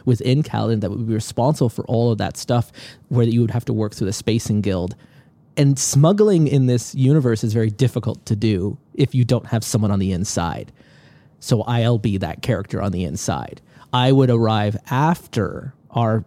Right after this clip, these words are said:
move against Weldarin, and I come from the Spacing Guild itself as a guild agent who is showing up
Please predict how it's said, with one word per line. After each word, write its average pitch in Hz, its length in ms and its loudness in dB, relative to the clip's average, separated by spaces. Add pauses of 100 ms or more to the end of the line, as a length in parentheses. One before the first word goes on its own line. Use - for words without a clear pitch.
move 127 380 4
against 110 360 -2
Weldarin, 92 680 -2 (300)
and 117 120 2
I 123 160 4
come 120 260 0
from 107 140 -2
the 101 60 -2
Spacing 113 460 0
Guild 90 260 -6
itself - 680 -4 (120)
as 113 160 -2
a 107 60 -4
guild 120 320 0
agent 92 460 -4 (260)
who 151 200 6
is 117 200 0 (460)
showing 185 440 2
up 113 260 -2